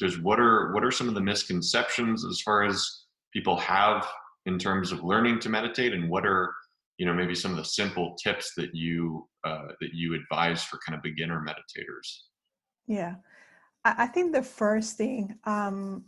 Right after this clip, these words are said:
Speaker 2: I tend to quickly catch up when I, when I hear people that struggle to meditate is that they have set an expectation that meditation is,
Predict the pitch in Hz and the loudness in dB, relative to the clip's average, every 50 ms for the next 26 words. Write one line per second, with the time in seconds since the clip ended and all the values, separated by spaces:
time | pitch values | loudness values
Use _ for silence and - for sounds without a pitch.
0 | _ - 208 202 214 214 - - - - 226 214 208 208 208 220 - 220 208 202 | _ -2 0 0 0 0 -4 -6 -8 -2 0 2 2 2 0 -2 0 0 2 2
1 | 196 190 190 185 180 180 - - _ _ _ _ _ _ _ _ _ - - 226 | 4 2 2 2 0 -2 -4 -10 _ _ _ _ _ _ _ _ _ -2 -2 -2
2 | 220 220 - 233 220 214 208 208 196 185 - - 214 208 202 214 - 226 208 202 | -2 0 0 2 4 4 4 2 0 -4 -8 -4 -2 -2 -2 -2 0 0 2 2
3 | 190 190 196 190 190 196 196 202 196 190 208 202 190 208 202 190 202 202 196 196 | 2 0 0 0 0 0 -2 -2 -2 -2 -2 -2 0 0 -2 0 0 -2 -2 -2
4 | - 208 202 196 202 202 185 196 190 190 - - - - 202 196 190 180 185 196 | -4 -4 -2 -2 -2 0 0 0 -2 -2 -6 -10 -4 -2 0 0 0 0 -2 -4
5 | 185 190 - 202 196 180 180 185 185 190 196 - - 165 - - 220 - _ _ | -6 -6 -8 -8 -6 -6 -6 -6 -8 -10 -10 -12 -12 -12 -12 -12 -14 -18 _ _
6 | - - - - - _ _ - 214 214 220 - 220 214 208 208 208 202 202 - | -20 -20 -20 -20 -20 _ _ -2 -2 -2 0 2 2 2 4 4 2 0 -2 -6
7 | _ _ _ _ _ _ - 196 214 240 233 285 294 294 - - - 247 233 214 | _ _ _ _ _ _ 0 2 2 2 2 2 0 0 -2 -4 0 2 2 4
8 | 214 202 190 202 220 - - - 196 185 - - 202 175 190 185 - - 190 185 | 4 2 0 -2 -4 -6 -6 -6 -6 -6 -4 -4 -2 -2 -2 -2 -4 -4 -4 -2
9 | 190 190 185 180 185 185 185 180 180 185 185 - 214 190 190 190 - - 214 196 | -2 -2 -2 -2 -2 0 -2 -2 -2 -4 -6 -4 -4 -4 -4 -4 -6 -6 -4 -4
10 | 190 190 190 190 190 - 190 196 190 185 185 185 185 - | -2 -2 -4 -6 -8 -8 -6 -4 -2 -2 -4 -4 -6 -10